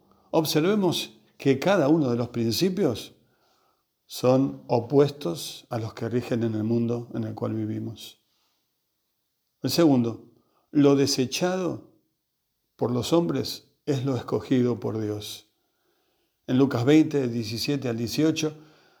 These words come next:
Jesús habla de sí mismo como la piedra desechada, pero piedra escogida.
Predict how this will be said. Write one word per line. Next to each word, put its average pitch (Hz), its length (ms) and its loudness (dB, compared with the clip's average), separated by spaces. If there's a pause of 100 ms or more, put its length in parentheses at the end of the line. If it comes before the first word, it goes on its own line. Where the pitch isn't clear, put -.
(240)
Jesús 139 400 0
habla 131 220 4
de 117 100 0
sí 127 160 -2
mismo 147 400 2
como 123 240 -2
la 110 240 -6
piedra 127 340 0
desechada, 147 1000 -4 (300)
pero 123 400 2 (560)
piedra 123 340 0
escogida. - 680 -10